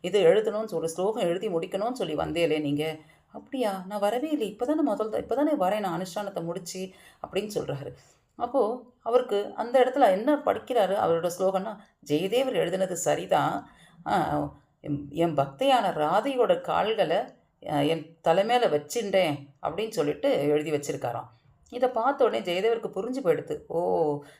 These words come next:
சாக்ஷாத் கிருஷ்ணனே வந்து இதை எழுதியிருக்கான்" அப்படின்னு சொல்லிட்டு. ஆனா, ரொம்ப ஆச்சரியப்படுறாரு. என்னன்னா,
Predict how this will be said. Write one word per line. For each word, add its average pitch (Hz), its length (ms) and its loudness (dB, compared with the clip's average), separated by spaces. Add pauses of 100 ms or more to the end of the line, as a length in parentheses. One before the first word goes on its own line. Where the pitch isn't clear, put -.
(120)
சாக்ஷாத் 143 560 2
கிருஷ்ணனே 214 500 2
வந்து 214 360 0
இதை 147 220 0
எழுதியிருக்கான்" 165 540 0
அப்படின்னு 147 200 -2
சொல்லிட்டு. 127 420 -6 (360)
ஆனா, 190 420 -4
ரொம்ப 196 360 2
ஆச்சரியப்படுறாரு. 196 640 -2
என்னன்னா, 156 500 -4